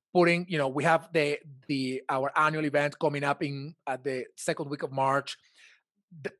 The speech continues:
just that event takes an entire year for an entire team preparing, you know, I mean,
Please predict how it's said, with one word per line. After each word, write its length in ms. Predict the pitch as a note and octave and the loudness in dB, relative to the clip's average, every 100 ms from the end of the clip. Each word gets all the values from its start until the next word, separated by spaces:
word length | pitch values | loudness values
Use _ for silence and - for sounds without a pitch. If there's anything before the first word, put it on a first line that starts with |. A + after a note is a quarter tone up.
| C3+ | -10
just 300 | - F3+ F#3 | 2 2 6
that 120 | F3+ | 4
event 440 | F3 D3 D#3+ F#3 - _ _ _ _ | 4 2 2 -2 -10 _ _ _ _
takes 260 | - E3 - | 2 2 2
an 100 | F3 | -2
entire 420 | C#3+ - D#3 D#3 | 0 2 2 2
year 440 | D3+ D#3 D#3 D#3+ - - | 0 2 4 4 2 0
for 120 | E3+ | 2
an 100 | C#3 | 2
entire 400 | C3+ F3 D3+ D#3 | -2 2 2 0
team 520 | D#3 E3+ D#3 D3+ D#3+ - - | -2 -4 -4 -4 -8 -12 -4
preparing, 540 | D#3+ D3+ C#3+ B2+ C3 | 0 4 4 2 -6
you 120 | D3 C#3+ | -8 -2
know, 160 | C#3+ | 0
I 100 | C#3+ | 0
mean, 240 | C3+ C3 | -2 -6